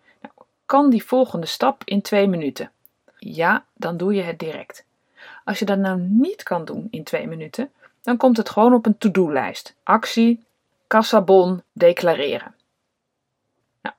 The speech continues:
als je die hele berg met items die je verzameld had, dus de acties op je telefoon, de bonnetjes, de post-its, de to-do-briefjes. Als je daar helemaal doorheen bent, heb je natuurlijk een enorme lijst. En dan ga je kijken,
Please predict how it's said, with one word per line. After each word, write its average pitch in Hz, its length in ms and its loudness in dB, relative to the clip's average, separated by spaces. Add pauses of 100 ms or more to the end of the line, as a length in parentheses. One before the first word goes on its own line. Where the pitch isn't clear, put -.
(140)
als 202 200 -8
je - 140 -12
die 185 340 -4
hele 247 340 2
berg 180 320 4
met 175 160 -2 (320)
items 208 340 0
die 175 120 -12
je 160 100 -12
verzameld 185 480 -4
had, 175 240 -4
dus - 200 -8
de - 100 -6
acties - 320 -4
op - 160 -8
je 226 120 -2
telefoon, 185 840 2
de 214 160 4
bonnetjes, 185 680 0
de 220 200 -4
post-its, 190 640 0
de 214 180 -6
to-do-briefjes. 190 1400 0 (500)
Als 180 220 -8
je - 60 -4
daar 208 160 2
helemaal 226 360 4
doorheen 165 340 2
bent, 226 200 4
heb 196 160 -6
je - 100 -16
natuurlijk - 340 -8
een 160 60 -10
enorme 202 420 2
lijst. 170 500 -6 (440)
En 165 160 -12
dan 226 220 2
ga 254 160 -4
je 214 180 -2
kijken, 208 560 -6